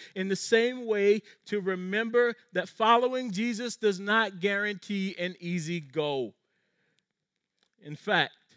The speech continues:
in John ten and ten, Jesus says himself very clearly, "In this world, you will have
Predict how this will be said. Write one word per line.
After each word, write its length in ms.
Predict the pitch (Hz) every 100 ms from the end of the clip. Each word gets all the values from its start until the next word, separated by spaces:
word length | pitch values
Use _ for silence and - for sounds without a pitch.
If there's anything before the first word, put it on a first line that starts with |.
| _ _ _ _ _ _ _ _
in 60 | 131
John 380 | 160 180 180
ten 220 | 165 - 180
and 140 | 165
ten, 420 | - 233 185 202 _ _ _ _ _ _ _ _
Jesus 300 | - 214 208
says 360 | - 214 208 196
himself 840 | 185 - - 240 180 190 - - _ _ _ _ _ _ _
very 280 | 151 220 240
clearly, 680 | 233 262 233 180 190 202 - _ _ _ -
"In 240 | 214 247
this 240 | 240 233 226
world, 680 | 233 233 190 170 185 190 - _ _ _ _ _ _
you 360 | - 143 220 247
will 600 | 220 185 196 202 202 - _ _ _
have 520 | - 175 180 180 175